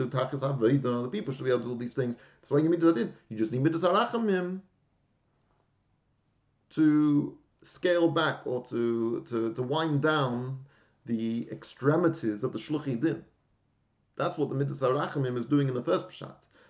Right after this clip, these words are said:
But in the second pshat, what is the midas harachamim doing? In the second pshat, the midas harachamim is changing the whole, the whole, the whole, uh, the, the whole, uh, project. Now it's a gilu midas harachamim.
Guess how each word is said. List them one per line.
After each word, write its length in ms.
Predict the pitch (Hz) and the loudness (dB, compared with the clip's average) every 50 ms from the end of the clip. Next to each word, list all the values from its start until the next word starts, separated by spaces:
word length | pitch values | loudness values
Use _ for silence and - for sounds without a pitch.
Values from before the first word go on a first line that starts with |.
| _ - | _ -4
But 60 | - | -2
in 60 | 131 131 | 0 0
the 60 | 123 | 0
second 380 | - - 160 156 156 - 147 139 | 0 2 0 0 0 0 -4 -4
pshat, 200 | - 151 147 143 | -2 -2 -2 0
what 120 | 143 143 | 0 0
is 60 | 139 139 | 0 0
the 60 | 143 | 0
midas 220 | 147 147 143 143 139 | 0 0 -2 -2 -2
harachamim 500 | 143 143 143 143 143 151 156 147 147 139 | -2 0 0 -2 -2 -2 -4 -4 0 0
doing? 260 | 147 147 151 160 170 - - _ _ _ _ _ _ _ _ _ - | 0 0 -2 -4 -8 -14 -18 _ _ _ _ _ _ _ _ _ -14
In 80 | - - | -12 -12
the 60 | - | -8
second 400 | - - 170 - - - 180 143 | -2 2 2 2 2 0 -4 -4
pshat, 340 | - - 113 113 113 113 - | -4 -4 -2 -2 -2 -2 -2
the 60 | 123 | 0
midas 220 | 131 170 165 147 | 0 2 2 2
harachamim 600 | 139 127 131 156 180 190 - 151 135 123 120 120 | 2 4 4 4 4 2 0 -2 -2 -2 -2 -2
is 120 | 123 113 - | -4 -4 -4
changing 420 | - - 160 165 160 135 135 143 | 0 2 4 4 4 2 2 2
the 100 | 139 135 | 4 6
whole, 500 | 135 139 143 143 143 147 147 147 143 139 - | 6 6 6 4 4 4 4 2 2 0 0
the 120 | 131 135 | 2 2
whole, 400 | 135 143 156 156 151 143 139 127 | 2 4 4 2 2 2 0 -2
the 140 | 104 123 127 | -2 -2 -2
whole, 520 | 127 135 139 147 147 147 143 143 139 - - | 0 0 0 2 2 0 0 0 -2 -2 -2
uh, 440 | - 131 135 135 135 135 135 131 135 139 - - _ _ _ _ _ _ _ _ _ - - - - - - - | -2 -2 0 0 0 0 -2 -2 -4 -6 -10 -14 _ _ _ _ _ _ _ _ _ -20 -18 -18 -16 -16 -16 -12
the, 280 | - - 113 110 - - | -8 -4 -4 -4 -4 -4
the 120 | - 117 | -4 -4
whole, 540 | 123 139 147 151 147 143 139 135 139 143 - - - - - _ _ _ _ _ _ _ _ _ _ _ _ _ _ _ - | 0 2 2 2 2 2 2 0 -2 -4 -8 -12 -20 -20 -20 _ _ _ _ _ _ _ _ _ _ _ _ _ _ _ -18
uh, 400 | 92 - - - - - - 143 - | -18 -16 -16 -18 -18 -18 -20 -14 -4
project. 520 | - 170 214 - - - - - - _ _ _ _ _ - | 0 0 0 2 0 -4 -6 -8 -18 _ _ _ _ _ -10
Now 320 | - 151 180 202 196 190 151 | -4 -2 0 2 2 2 2
it's 140 | 120 - 127 | 0 0 -2
a 60 | 120 | -4
gilu 240 | 104 131 143 143 135 | 2 4 4 4 4
midas 200 | 135 135 139 135 143 | 2 0 0 2 2
harachamim. 640 | 135 139 151 190 196 214 208 196 175 143 117 - | 4 4 4 2 2 2 0 2 2 0 -2 -4